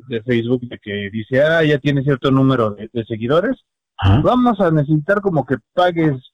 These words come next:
Speaker 1: por promocionar tu publicación", ¿eh? Y te empiezan a cortar el, el, el hecho de que la gente lo vea, o sea, si,
Speaker 2: Sí.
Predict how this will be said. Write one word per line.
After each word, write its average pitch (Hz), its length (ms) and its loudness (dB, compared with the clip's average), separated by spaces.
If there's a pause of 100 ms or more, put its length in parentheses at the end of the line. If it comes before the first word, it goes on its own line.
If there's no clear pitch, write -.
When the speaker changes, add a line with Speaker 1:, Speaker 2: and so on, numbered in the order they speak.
Speaker 1:
por 127 200 -2
promocionar 131 640 0
tu 139 100 -4
publicación", 120 760 -2
¿eh? 165 100 -4
Y 170 120 -10
te - 100 -2
empiezan 147 380 2
a 139 100 0
cortar 117 500 0 (220)
el, 110 580 0 (920)
el, 139 640 4 (260)
el 170 340 4
hecho 190 220 2
de 180 120 4
que 143 120 -4
la 131 140 0
gente 147 220 0
lo 151 120 2
vea, 156 220 0
o 98 60 -2
sea, 98 340 0
si, 113 140 -2
Speaker 2:
Sí. 101 280 2